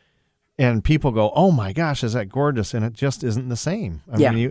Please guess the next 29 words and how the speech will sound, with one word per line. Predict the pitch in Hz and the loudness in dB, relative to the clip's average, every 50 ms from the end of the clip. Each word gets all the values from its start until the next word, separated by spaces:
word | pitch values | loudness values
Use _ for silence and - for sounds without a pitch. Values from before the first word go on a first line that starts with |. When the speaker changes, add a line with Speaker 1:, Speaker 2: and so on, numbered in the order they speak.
| 160 143 | -2 -4
Speaker 1:
you, | 127 123 131 - - | -4 -2 -4 -4 -4
I | 120 139 170 | -2 0 0
have | 175 131 - | 0 0 -2
seen, | - - 156 143 135 131 - - - _ _ _ _ _ _ _ _ _ _ _ | -2 -2 -2 0 0 -2 -6 -8 -14 _ _ _ _ _ _ _ _ _ _ _
I, | 120 120 120 113 - - - - | -2 0 0 -2 -4 -8 -14 -16
I've | 143 127 110 101 | -10 -10 -8 -8
had | 113 107 104 101 | -8 -10 -10 -8
several | - - - 160 151 147 160 147 | -8 -2 0 0 2 2 0 0
projects | - 151 131 117 104 - | 0 -2 -2 -2 -2 -4
where | - 117 | -4 -2
I | 104 | -2
haven't | 90 - 120 120 117 120 113 104 92 | -2 -2 -2 -4 -4 -4 -8 -6 -4
been | 110 110 117 123 | -2 -2 0 0
to | 123 135 | -2 -2
the | 131 123 | -4 -2
job | 120 131 123 123 127 123 | -2 -2 -2 -2 -4 -6
site, | - - 139 135 | -4 -4 -4 -4
and | 110 113 | -2 -2
I | 113 | -4
see | 104 - 131 123 | -4 -2 -2 -2
the | 107 101 | -4 -2
pictures, | - 143 139 - - 156 135 | -2 -2 -4 -2 -4 -2 -2
and | 143 139 | -2 -2
I | |
go, | 135 156 196 | -2 -2 -2
"Oh, | 240 269 240 247 | -2 -2 -4 -4
that's | 254 262 - | -6 -8 -6
kinda | - - 104 92 85 | -4 -2 -2 -2 -2
cool." | - - 107 95 92 98 123 143 | -4 -4 -2 -2 0 -2 -2 -4